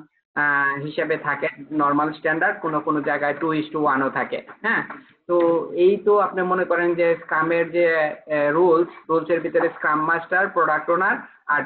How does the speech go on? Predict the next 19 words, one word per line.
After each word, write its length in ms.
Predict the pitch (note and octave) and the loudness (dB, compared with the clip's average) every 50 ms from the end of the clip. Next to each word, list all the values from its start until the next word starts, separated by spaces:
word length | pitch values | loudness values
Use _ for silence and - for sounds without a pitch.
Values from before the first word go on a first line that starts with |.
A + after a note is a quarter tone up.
| - | -4
team। 280 | - D#3 C#3 B2+ A2 - | -2 -2 -2 -2 -2 -6
Product 420 | - - E3 E3+ E3+ E3 - - | -4 -2 0 0 0 0 -2 -2
ওনারকে 320 | E3+ E3+ E3 D#3 - E3 D#3+ | 0 0 0 0 0 -2 -2
আমরা 300 | D#3+ D#3 D#3+ D#3 D#3 D3+ - | 0 0 0 0 0 -2 0
সংক্ষেপে 380 | - D#3+ E3 D#3+ E3 D#3 D#3+ | 0 0 0 0 -2 0 2
হয়তো 280 | D#3+ D3+ D3+ D3+ - D3+ | 2 0 0 0 -2 -4
পিইউ 360 | - - F3+ F3 E3+ E3+ E3 | -4 -2 2 4 4 4 4
বলবো। 340 | D3+ D#3+ D#3 D3+ D3 D#3+ F#3+ - - - - - - - - | 4 2 2 2 2 2 2 2 0 -2 -8 -14 -16 -8 -6
হ্যাঁ, 320 | A#3 C4 G#3 C3+ A2 - - _ _ _ _ _ _ _ _ _ - D#3+ C3 | -4 -4 -4 -4 -6 -12 -18 _ _ _ _ _ _ _ _ _ -8 -2 -2
আপ-, 260 | - - - - D#3+ E3 E3 D#3+ D#3 - - D#3+ E3+ F#3+ - _ _ _ _ _ _ _ _ _ _ _ _ _ - | 0 0 -2 -4 -8 -12 -12 -12 -14 -18 -20 -20 -20 -20 -20 _ _ _ _ _ _ _ _ _ _ _ _ _ -14
হ্যাঁ, 280 | C#3+ C#3+ C#3+ B2 A#2 | -8 -4 -2 -2 -2
number 340 | A#2+ C3+ C#3+ D3 D3 D#3 E3 | 0 0 0 0 0 0 -2
ওয়ান 120 | F3 F3 | -2 -4
scrum 340 | - - - D#3+ D3 D3+ D#3+ | -8 -10 -8 -6 -4 -4 -4
master, 460 | D#3+ D#3+ D#3 - - G3+ G3+ A3 B3 C4+ C4+ - _ _ D3+ C#3+ - _ _ _ _ _ | -6 -6 -10 -4 0 0 2 2 0 -2 -6 -12 _ _ -20 -20 -20 _ _ _ _ _
product 360 | D#3 D#3 D#3+ D#3 D#3 D#3+ F3 | 0 0 2 0 0 0 0
owner 280 | F3+ F3+ F#3+ G3+ A3 A#3 | 2 2 2 2 2 0
and 460 | C4 - - - D3+ D3+ D3 - - | -2 -4 -4 -2 -2 -2 -2 -2 -4
team। 340 | F3 D3 A#2+ G2+ - - | -4 -4 -4 -6 -6 -12